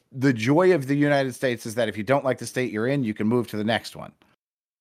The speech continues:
It's insane to me that we're making a vote to say, "Well, what if something happened in one state? Will we honor it in another state?" Yes!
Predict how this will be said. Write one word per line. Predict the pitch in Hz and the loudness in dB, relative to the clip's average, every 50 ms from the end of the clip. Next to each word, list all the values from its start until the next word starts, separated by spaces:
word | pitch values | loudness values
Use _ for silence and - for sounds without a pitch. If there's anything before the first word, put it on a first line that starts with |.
| _ _ - | _ _ 2
It's | 147 156 151 147 | 2 4 4 4
insane | 143 135 120 - - - 151 175 180 180 156 | 2 2 0 -2 0 0 2 2 2 0 0
to | - 117 | -2 -4
me | 98 90 78 71 - _ - _ _ _ _ _ _ | -6 -8 -10 -14 -16 _ -20 _ _ _ _ _ _
that | - 131 131 | 2 4 6
we're | 131 131 | 6 4
making | 127 143 156 151 147 147 131 | 6 4 4 4 2 2 0
a | 127 117 | 0 2
vote | 101 131 147 131 107 101 - _ | 4 4 4 4 4 0 -4 _
to | - 131 | -8 -6
say, | 120 - - 131 117 107 107 98 - | -4 0 0 2 2 2 -2 -4 -4
"Well, | - 127 135 127 | 0 2 2 2
what | 120 127 147 160 | 6 6 6 6
if | 165 151 - - | 6 2 0 -6
something | - - 151 147 135 147 131 | -2 0 0 2 2 0 0
happened | 131 139 131 120 127 123 | 2 2 2 2 2 -2
in | 113 110 | -2 2
one | 120 143 156 156 | 2 2 2 2
state? | 147 - 113 101 98 92 - - - - - _ | 0 -2 -2 -2 -2 -4 -6 -12 -20 -20 -6 _
Will | 120 120 | 0 2
we | 117 131 127 | 2 2 4
honor | 110 123 127 131 135 135 135 | 4 4 4 4 4 2 0
it | - | 0
in | 123 | 0
another | 120 113 117 123 127 139 | 0 2 0 0 -2 -2
state?" | 139 - 156 156 151 - _ _ _ _ | -4 -4 -6 -6 -6 -8 _ _ _ _
Yes! | - 151 139 151 254 320 294 - - - | -10 -4 2 4 6 6 6 4 2 -4